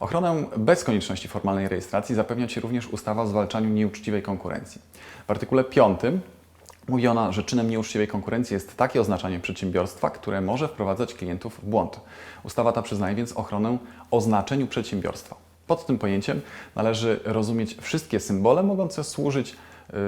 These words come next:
wyróżnianiu tego przedsiębiorstwa w prowadzonej działalności gospodarczej. Może to być więc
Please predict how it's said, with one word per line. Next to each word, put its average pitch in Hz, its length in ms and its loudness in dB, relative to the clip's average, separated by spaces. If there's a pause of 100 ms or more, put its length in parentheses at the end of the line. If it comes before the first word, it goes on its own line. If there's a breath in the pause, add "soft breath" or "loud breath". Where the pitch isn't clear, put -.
(160)
wyróżnianiu 120 640 4
tego 101 180 0
przedsiębiorstwa 95 840 -2
w - 40 -18
prowadzonej 95 420 -2
działalności 92 420 -2
gospodarczej. 101 600 0 (200)
Może 104 180 -2
to - 80 -4
być 95 160 0
więc - 320 -4